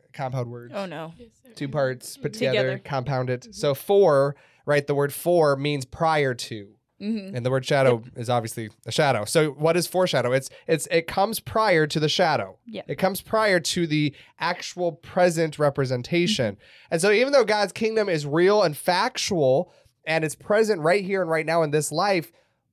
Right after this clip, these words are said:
Speaker 1: what we see is merely a foreshadow. It's what
Speaker 2: Yeah.
Speaker 1: occurs beforehand. It, it's, it's what's alluding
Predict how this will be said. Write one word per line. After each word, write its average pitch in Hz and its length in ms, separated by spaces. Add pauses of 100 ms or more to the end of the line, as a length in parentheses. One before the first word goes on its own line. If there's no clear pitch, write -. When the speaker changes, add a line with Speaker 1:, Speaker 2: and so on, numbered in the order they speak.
Speaker 1:
what 156 220
we 214 280
see 143 480
is 143 160
merely 175 380
a 151 160 (220)
foreshadow. 156 960
It's 139 200
what 208 140
Speaker 2:
Yeah. 202 40
Speaker 1:
occurs 220 420
beforehand. 185 1000
It, 127 140
it's, 160 220
it's 156 180
what's 214 160
alluding 190 800